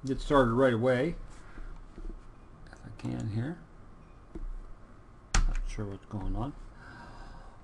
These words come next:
And an invasive species, what we're talking about, um, on invasive species is a species that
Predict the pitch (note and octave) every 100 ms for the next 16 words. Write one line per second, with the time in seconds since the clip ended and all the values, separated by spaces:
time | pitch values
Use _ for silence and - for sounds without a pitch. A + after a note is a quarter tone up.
0 | - - - - - C3+ C#3 D3+ C#3 G3
1 | G#3 - A3 E3 - - D3 B2+ - B2
2 | B2+ C#3+ B2+ C3+ C3+ C3+ C#3+ C3+ C3+ B2
3 | A2+ A2 A#2 A#2+ - - A#2+ A2+ A2+ A2
4 | - - B2 A#2 B2+ B2+ A#2 A#2 - C3+
5 | A#2+ B2 A#2+ A2 A#2 G#2+ - - C#3 -
6 | C#3 B2+ A2+ A#2 A#2 A2+ A2+